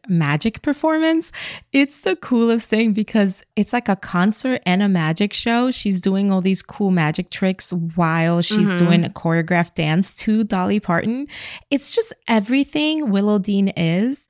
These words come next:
Speaker 2: Yes. Unfortunately, right after her set and her performance, the pageant director is asked to speak to her.
Speaker 1: Mm-hmm.
Speaker 2: And she is disqualified because her costume, her song were not approved.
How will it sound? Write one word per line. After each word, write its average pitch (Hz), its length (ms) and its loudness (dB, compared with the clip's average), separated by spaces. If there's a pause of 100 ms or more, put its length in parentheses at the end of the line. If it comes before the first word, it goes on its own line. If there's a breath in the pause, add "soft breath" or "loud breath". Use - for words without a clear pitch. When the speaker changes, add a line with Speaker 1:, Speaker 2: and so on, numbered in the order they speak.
(160)
Speaker 2:
Yes. - 840 -2 (240)
Unfortunately, 208 960 -2 (280)
right 196 240 2
after 214 280 -2
her 233 140 0
set - 680 -4 (200)
and 202 120 0
her 208 80 2
performance, 165 800 -2 (160)
the 190 440 0
pageant 196 380 -2
director 170 320 -2
is 175 180 -4
asked 165 240 0
to 175 60 -6
speak - 300 -4
to 156 100 -4
her. - 320 -6 (280)
Speaker 1:
Mm-hmm. 185 400 0 (120)
Speaker 2:
And 196 200 0
she 202 420 -4
is 175 520 0 (260)
disqualified 156 880 -4 (100)
because 180 580 -2 (300 soft breath)
her - 140 -6
costume, 247 760 0
her 180 200 -4
song 208 600 -2 (140)
were 196 160 -2
not 180 200 0
approved. - 760 -8